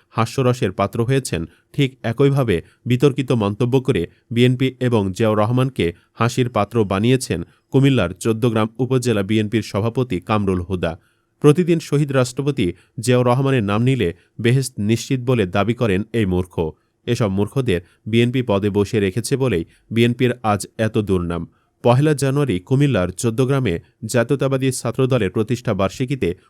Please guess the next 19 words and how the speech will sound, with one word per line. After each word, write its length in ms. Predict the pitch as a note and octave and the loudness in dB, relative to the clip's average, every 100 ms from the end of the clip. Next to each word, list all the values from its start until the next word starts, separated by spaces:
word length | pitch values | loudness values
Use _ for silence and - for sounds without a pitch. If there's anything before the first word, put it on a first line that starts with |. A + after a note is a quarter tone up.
| _ C3+ | _ 0
উপজেলা 540 | B2+ C3 C#3+ C3+ C3 - | 2 2 2 -2 -6 -2
ও 100 | A2+ | 0
পৌরসভা 600 | A#2 A#2 B2+ B2 C3 A#2 | 2 2 2 0 -2 -2
ছাত্রদল 520 | - G2+ A#2+ G#2+ G#2+ - | -2 -4 -2 0 0 0
আয়োজিত 380 | G#2+ G#2 G#2+ - | -2 -2 -2 -4
অনুষ্ঠানে 680 | - A2 A2 - C#3+ A2+ E2+ - _ | -2 -2 -2 -2 -2 -2 -4 -10 _
এমন 280 | B2+ C3 B2+ | -2 0 2
মন্তব্য 440 | G#2 G#2 - B2+ C3+ | 0 -2 -2 -2 0
করে 280 | G#2+ F#2 - _ - | 0 -2 -4 _ -8
সমালোচনার 680 | - A#2 B2+ C3 C#3 G2 | -2 0 2 0 -2 -2
মুখে 280 | G2 G#2+ A#2 | -2 -2 -2
পড়েন 320 | G2+ F#2+ E2+ | 0 0 0
তিনি। 280 | F2 F2 E2 - _ _ - | -4 -6 -6 -12 _ _ 2
এ 140 | C#3+ | 2
নিয়ে 180 | D#3 D#3+ | 4 0
তখন 400 | D#3 D3 A#2+ F2+ - _ | 0 -2 -2 -4 -8 _
সামাজিক 500 | - B2+ C3+ C3+ B2+ | -2 2 2 0 -2
যোগাযোগ 480 | A#2+ A2 A#2 B2 G#2+ | 0 0 0 0 -2
মাধ্যমে 460 | G2 B2+ A#2 E2+ | -2 -2 -2 -4